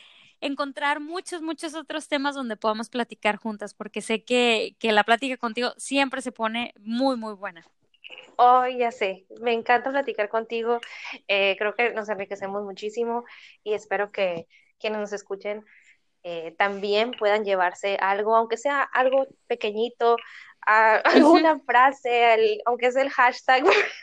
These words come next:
Speaker 2: <laughs> pero
Speaker 1: El
Speaker 2: que,
Speaker 1: hashtag de
Speaker 2: que llegue
Speaker 1: era
Speaker 2: en un
Speaker 1: perra
Speaker 2: momento
Speaker 1: juzgona.
Speaker 2: juzgona real, es-, ah, sí, pero que
Speaker 1: Real.
Speaker 2: llegue a un momento de su vida que lo
Speaker 1: Claro.
Speaker 2: necesiten realmente.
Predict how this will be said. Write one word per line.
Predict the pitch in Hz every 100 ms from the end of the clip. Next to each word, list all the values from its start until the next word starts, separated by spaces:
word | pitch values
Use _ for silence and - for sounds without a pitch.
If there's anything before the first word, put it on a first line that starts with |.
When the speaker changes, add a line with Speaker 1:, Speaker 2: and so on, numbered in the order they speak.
| 320
Speaker 2:
<laughs> | 370 381 403 285 302 - - - - - - - - -
pero | 320 294 285
Speaker 1:
El | -
Speaker 2:
que, | 269 240
Speaker 1:
hashtag | 285 285 330 320
de | 320 277 254
Speaker 2:
que | 320
llegue | 247 311 330
Speaker 1:
era | 349 269
Speaker 2:
en | 262
un | 302
Speaker 1:
perra |
Speaker 2:
momento | 311 330 349 247
Speaker 1:
juzgona. | 285 214 247 220 208
Speaker 2:
juzgona | 214 220 226 220
real, | 220 269 185 165 160
es-, | 214
ah, | 208 190 196
sí, | 220
pero | 277 302
que |
Speaker 1:
Real. | 302 285 269
Speaker 2:
llegue |
a | 247 240 254
un | 254
momento | 262 269 262 269 294
de | 269
su | 247 190
vida | 190 202 214 214 _ _ _ _ -
que | 202 190
lo | 185
Speaker 1:
Claro. | 202 180
Speaker 2:
necesiten | 180 170 175 170 175
realmente. | 175 165 -